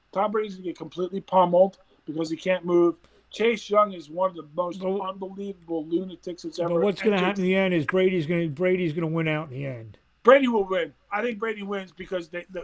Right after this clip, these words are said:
Speaker 1: Redskins won't be able to score, but you will see Tom Brady hurt in this game because the Redskins can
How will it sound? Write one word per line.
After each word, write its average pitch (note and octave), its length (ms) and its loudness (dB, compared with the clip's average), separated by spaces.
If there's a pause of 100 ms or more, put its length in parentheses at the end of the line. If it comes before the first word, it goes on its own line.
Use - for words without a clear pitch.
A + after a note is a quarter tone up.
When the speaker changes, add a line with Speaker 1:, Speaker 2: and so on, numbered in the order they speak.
Speaker 1:
Redskins G3 380 0
won't F3+ 180 -4
be F#3 80 -10
able E3+ 100 -12
to D3+ 80 -14
score, G3+ 420 -4 (440)
but F#3 260 2 (640)
you G3 240 2
will B3 180 4
see A#3 220 -8
Tom G3+ 360 4
Brady F#3 240 -10
hurt F3 320 -10 (140)
in F3+ 100 -20
this E3+ 160 -16
game D#3+ 340 -12 (600)
because F3 380 0
the F3 200 0 (120)
Redskins G#3 460 2
can F#3 140 -12